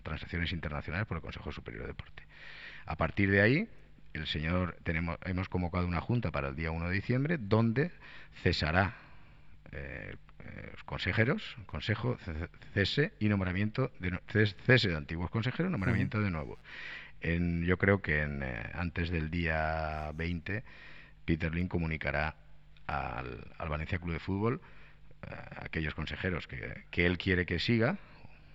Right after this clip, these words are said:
Speaker 1: o se reunirán con nosotros, y cuáles son los nuevos consejeros, que lógicamente van a venir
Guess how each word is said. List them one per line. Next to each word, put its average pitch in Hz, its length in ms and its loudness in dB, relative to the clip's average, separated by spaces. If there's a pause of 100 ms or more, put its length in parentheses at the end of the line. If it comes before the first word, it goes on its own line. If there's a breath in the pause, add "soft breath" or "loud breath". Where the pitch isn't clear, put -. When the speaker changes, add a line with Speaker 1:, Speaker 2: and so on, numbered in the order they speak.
(100)
Speaker 1:
o 60 140 -6
se - 160 -4
reunirán 69 400 -8
con 76 140 -6
nosotros, 104 500 0 (560 loud breath)
y 95 120 4
cuáles 90 260 4
son 98 140 2
los 92 100 2
nuevos 90 220 -2
consejeros, 78 500 -4
que 69 140 -6
lógicamente 73 500 -4
van 85 100 -2
a 76 60 0
venir 78 320 -4